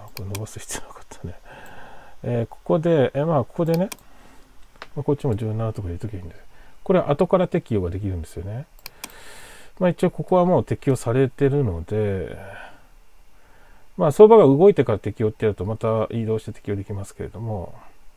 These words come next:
トレーリングストップ、例えば七ピプス。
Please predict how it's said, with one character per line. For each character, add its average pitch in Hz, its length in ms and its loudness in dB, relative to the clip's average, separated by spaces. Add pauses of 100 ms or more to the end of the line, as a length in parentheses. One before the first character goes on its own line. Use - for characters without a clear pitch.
(500)
ト - 140 -6
レ 139 80 0
ー 143 40 0
リ 151 80 0
ン 160 40 -4
グ 156 100 -2
ス - 60 -12
ト 160 120 -2
ッ 92 240 -6
プ、 - 280 -4
例 160 80 6
え 123 40 4
ば 90 360 -2 (440)
七 104 260 -2
ピ - 180 -8
プ - 120 -12
ス。 - 180 -14